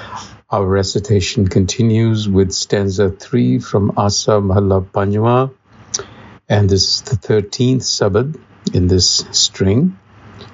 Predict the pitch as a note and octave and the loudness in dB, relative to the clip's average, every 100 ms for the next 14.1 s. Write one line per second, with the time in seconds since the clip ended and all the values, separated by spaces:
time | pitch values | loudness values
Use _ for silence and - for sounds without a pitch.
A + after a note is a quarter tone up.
0 | - - - G#2 G2 F#2 - G#2 F#2+ - | -20 -6 0 2 2 2 2 2 2 0
1 | G2 F#2 - G#2 G2+ G2+ G2+ G2 F#2+ F#2 | 0 0 -2 0 2 2 2 0 2 2
2 | F#2 - - G2 - - G2+ G2+ G2+ - | 2 0 0 -2 -4 0 2 2 0 -8
3 | - - - - - - - - - - | -20 -20 -20 -20 -20 -20 -20 -20 -20 -20
4 | - A2 G#2 F#2 F2 F3+ F#3 - - - | -6 0 2 2 2 0 0 -10 -8 -2
5 | - G2 - - G2 F#2+ F#2 F2+ F#2 - | 2 2 0 -4 0 0 2 2 0 0
6 | G2+ F#2 F#2 G2 A#2 - - - - - | 0 0 0 0 0 -4 -20 -20 -20 -20
7 | - - - - - - - - - - | -20 -20 -20 -20 -20 -20 -18 -16 -16 -18
8 | - B2+ A#2+ B2 A#2+ - _ - - - | -12 -2 2 2 2 -4 _ -20 -18 -8
9 | - - D#3 D3+ - - - - A2 G#2 | -4 -2 2 0 0 -8 -6 -2 2 2
10 | G2+ - - - - - - - - - | 0 -6 -14 -20 -20 -20 -20 -20 -20 -20
11 | - - G2+ A2+ G2+ A#2 B2 A#2+ G#2+ G#2 | -8 -2 0 0 2 2 2 2 2 0
12 | G2 - - G#2 G2 A2 A2+ G#2 A2 A2 | -2 -8 -2 -2 0 -2 -2 -2 0 2
13 | A2+ - G2 A2+ C#3 C3+ G#2 G#2 G#2+ A2+ | 2 0 0 2 2 2 2 2 2 0